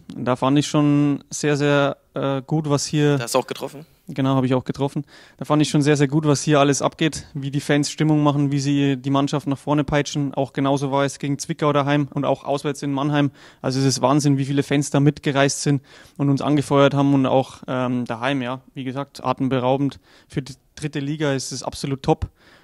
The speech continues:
Speaker 1: Das, äh, sind auch keine Drittliga-Verhältnisse, das sieht man auch in der zweiten Liga selten. Ja, ähm,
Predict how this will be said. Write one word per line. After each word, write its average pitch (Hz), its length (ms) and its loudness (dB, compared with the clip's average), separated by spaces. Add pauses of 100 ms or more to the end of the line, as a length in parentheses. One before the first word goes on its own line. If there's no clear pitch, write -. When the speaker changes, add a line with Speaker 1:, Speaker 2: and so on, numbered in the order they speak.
(140)
Speaker 1:
Das, - 460 -4
äh, 127 300 -2
sind 147 200 -2
auch 139 140 -2
keine 135 180 -2
Drittliga-Verhältnisse, 143 840 -2
das 131 180 -4
sieht 151 120 -8
man 139 120 2
auch 131 100 0
in 135 80 0
der 131 80 -2
zweiten 139 280 0
Liga 147 240 0
selten. 147 300 0 (1800)
Ja, 139 220 0 (280)
ähm, 131 380 0